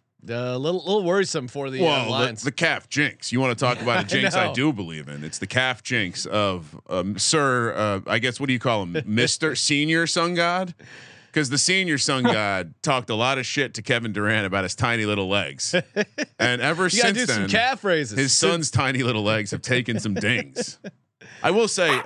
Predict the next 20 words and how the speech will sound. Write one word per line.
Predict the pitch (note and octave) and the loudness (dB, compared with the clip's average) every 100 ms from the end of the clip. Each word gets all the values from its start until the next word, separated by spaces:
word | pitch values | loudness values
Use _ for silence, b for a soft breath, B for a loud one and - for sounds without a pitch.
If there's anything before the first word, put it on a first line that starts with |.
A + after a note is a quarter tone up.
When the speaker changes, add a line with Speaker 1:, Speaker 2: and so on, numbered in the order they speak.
| - | -6
Speaker 2:
listening | D3 F#3 G#3 G3+ F3 | 0 2 2 0 0
to | C3 | 0
interviews | C3+ C#3+ B2 A2 | 0 0 0 0
with | |
Amon-Ra | G#2 G#2+ A2 A2 G#2 | 0 2 2 2 0
Saint | - A2+ G2+ | 0 -2 0
Brown, | G2+ G#2+ | 0 0
he | A#2 C3 | 0 2
also | C3+ C#3+ D#3+ | 0 0 -2
strikes | - D3 D3 - | 0 0 0 -2
me | D3+ | -4
as | D#3 C#3+ | -4 -4
the | C#3+ | -4
kid | D#3+ D3+ B2+ | 0 0 0
that | G#2+ - _ - | -4 -8 _ -6
took | D#3+ B2 | -4 -2
things | C#3 B2+ G2+ | -2 -2 -2
way | G#2+ | -2
too | A2+ A#2+ | -2 -2
seriously | A2+ G#2+ A2+ A#2+ C#3+ C#3+ | 0 0 0 0 0 -2